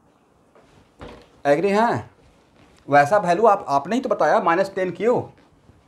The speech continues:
क्यू टू कितना था? क्यू टू था माइनस टेन क्यू by फ़ोर्टी वन।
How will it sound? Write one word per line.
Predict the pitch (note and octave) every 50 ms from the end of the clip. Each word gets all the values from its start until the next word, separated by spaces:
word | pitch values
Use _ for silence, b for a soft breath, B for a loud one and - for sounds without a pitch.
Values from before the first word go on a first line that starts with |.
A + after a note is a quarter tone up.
| _ _ - _ _ _ _ _ _ -
क्यू | D#3 E3
टू | E3+ A#3 A3
कितना | - G#3 A3 A3+ C4 C4
था? | A3+ F3 A#2+ G#2+ - - - _ _ _ _ _ - _ _ _ _ _ - E3
क्यू | E3+ F3 E3+
टू | A#3 A#3 A#3
था | G#3 F#3+ G3+ A3 C4 C#4 C4+ - - _ _ _ - - - - - -
माइनस | E3 E3+ F3 F3+ F#3+ G3+ G#3 A#3+ A#3+ A#3 - - - _ -
टेन | F#3+ G3 G#3 A3 A3+ A3 - - _
क्यू | - G3 G3 F#3+ E3+ B2+ A2+ - - - C#3
by | D#3 E3
फ़ोर्टी | D#3+ - F3 E3+ E3 E3 - - F#3+ F3+
वन। | E3 D3+ B2+ A2+ A2 G2+